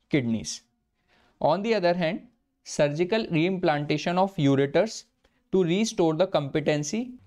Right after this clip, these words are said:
is also indicated in young children with persistent high-grade reflux. It is ineffective for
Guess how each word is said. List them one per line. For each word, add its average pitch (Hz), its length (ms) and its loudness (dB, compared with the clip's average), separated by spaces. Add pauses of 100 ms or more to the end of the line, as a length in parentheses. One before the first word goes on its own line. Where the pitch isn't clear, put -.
(460)
is 190 240 2
also 151 360 0
indicated 160 680 0
in 190 260 -2 (120)
young 160 340 0
children 175 640 -2
with 180 300 -2 (200)
persistent 175 640 -2
high-grade 160 680 -2
reflux. - 540 -4 (420)
It 185 180 0
is 233 300 -2
ineffective 185 800 -2 (260)
for - 420 -2